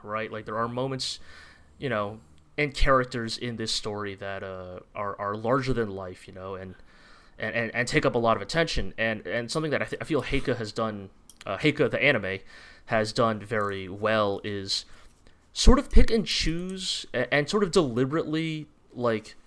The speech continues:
decide which aspects of the story it wishes to emphasize to further the themes it's trying to tell. Uh,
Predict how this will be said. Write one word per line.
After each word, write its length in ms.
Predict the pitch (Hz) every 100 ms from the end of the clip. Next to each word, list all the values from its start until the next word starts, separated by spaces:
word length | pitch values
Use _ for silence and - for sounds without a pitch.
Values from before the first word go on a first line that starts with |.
| - - - - _ - - - - - - - - - -
decide 840 | 151 - - 120 123 139 139 107 107
which 240 | 127 - 120
aspects 440 | 120 - 127 123
of 60 | 113
the 60 |
story 540 | 107 - 107 110 117 113
it 240 | 113 104
wishes 320 | 101 - 117 101
to 140 | -
emphasize 680 | 107 107 110 117 107 113 110
to 160 | -
further 540 | 104 - 104 107 104 104
the 120 | 113
themes 440 | - 107 104 101
it's 140 | - -
trying 260 | - 101
to 80 | 101
tell. 360 | - 107 107 120 - - - - - - - - - 110
Uh, 320 | 98 98